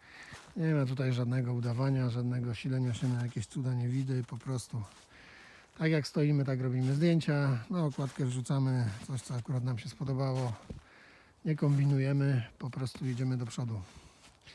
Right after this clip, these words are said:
No i Von Ulfsreich wydał sobie ten Ragnarok Rising. E,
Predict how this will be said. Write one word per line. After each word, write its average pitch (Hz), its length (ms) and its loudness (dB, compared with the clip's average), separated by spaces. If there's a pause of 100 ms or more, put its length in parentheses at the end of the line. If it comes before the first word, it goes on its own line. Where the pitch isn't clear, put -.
(1040)
No 160 260 8
i 165 80 6
Von 190 180 6
Ulfsreich 170 380 6
wydał 170 220 4
sobie 160 240 0
ten 156 140 4
Ragnarok 156 440 4
Rising. 160 540 2
E, - 40 -10